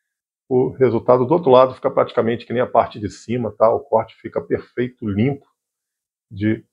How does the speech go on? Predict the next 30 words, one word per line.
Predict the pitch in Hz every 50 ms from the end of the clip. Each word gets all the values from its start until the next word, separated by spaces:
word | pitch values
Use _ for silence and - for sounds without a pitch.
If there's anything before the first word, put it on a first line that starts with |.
| _ _ _ _ -
ambos | 113 113 123 123 120 127 117 - - - _ _ _ _ _ _ _
os | - 120 117 95 85
lados. | 98 107 120 120 120 104 92
Então, | 87 87 104 -
se | -
você | 110 - -
vai | 117 110
fazer | - 113 101 95
um | 107 107 -
trabalho, | - 110 92 80 90 101 113 123 123 107 92 85
você | 87 - -
tem | 87 98
uma | 95 90 87 87 87
caixinha | 90 90 - - - - - 101 110 120 107 92 85
ou | 85
alguma | 90 90 85 90 92 95 90
coisa | 85 - - 95 90 85 87
desse | 85 95 92 - _
tipo, | _ - 90 87 87 - 85
assim, | - - 101 98 -
que | -
você | 98 - - -
precisa | - 82 - 98 90 87
que | 87 - 101
o, | 98 101 110 - - _
os | - 92 85 85
dois | 120 170 180 -
lados | 127 120 110 104 95 - - - _ _ _ _ _ _ _ _ _ _ _ _ _ -
estejam | 135 - - - _ - 107 104 90 120 131 131
limpos, | 131 127 139 151 156 156 156 113 - _ _